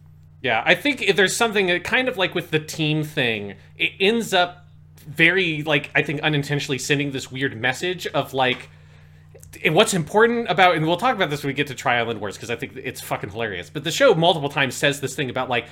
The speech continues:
it's important that you build your own Gunpla and your love of Gunpla and all that stuff. And then it's just like, anyways, here's Sekai.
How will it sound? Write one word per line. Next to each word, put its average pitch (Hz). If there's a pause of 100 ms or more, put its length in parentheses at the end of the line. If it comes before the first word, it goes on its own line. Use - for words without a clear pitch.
(140)
it's 143
important 196
that 165
you 143
build 196
your 170
own 165
Gunpla 160
and 127
your 120
love 151
of 135
Gunpla 147
and 123
all 151
that 151
stuff. 107 (560)
And 156
then 196
it's 185
just -
like, 156 (280)
anyways, 202
here's 254
Sekai. 120